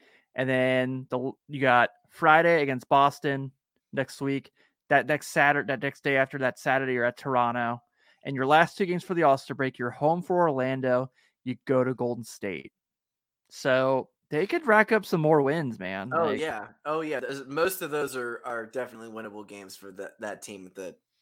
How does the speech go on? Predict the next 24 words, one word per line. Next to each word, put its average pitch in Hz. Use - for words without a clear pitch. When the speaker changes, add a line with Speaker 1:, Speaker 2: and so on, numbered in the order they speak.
Speaker 2:
you 95
know, 80
I -
mean, 160
a-, 170
anybody 165
can 117
win 113
any 101
game 127
in 98
the 104
N 92
B 98
A. 82
You 113
never 113
know 110
who's 113
gonna 107
turn 98
it 90
on, 78
but, 110